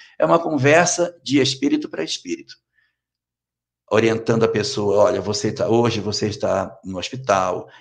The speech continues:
isso aqui é um processo de coma, eu quero que você fique tranquilo, nós estamos todos bem,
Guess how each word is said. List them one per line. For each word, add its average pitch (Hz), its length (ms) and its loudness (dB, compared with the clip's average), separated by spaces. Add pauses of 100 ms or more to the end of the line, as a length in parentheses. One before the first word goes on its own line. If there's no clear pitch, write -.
(120)
isso 104 220 -6
aqui - 180 -4
é 98 40 0
um 101 60 -2
processo - 460 -6
de 131 160 -12
coma, 95 500 -6 (400)
eu - 80 -10
quero 120 160 2
que - 60 -6
você 113 100 -2
fique - 220 -4
tranquilo, 104 600 -2
nós 107 160 0
estamos 110 260 0
todos 104 340 -4
bem, 92 480 -2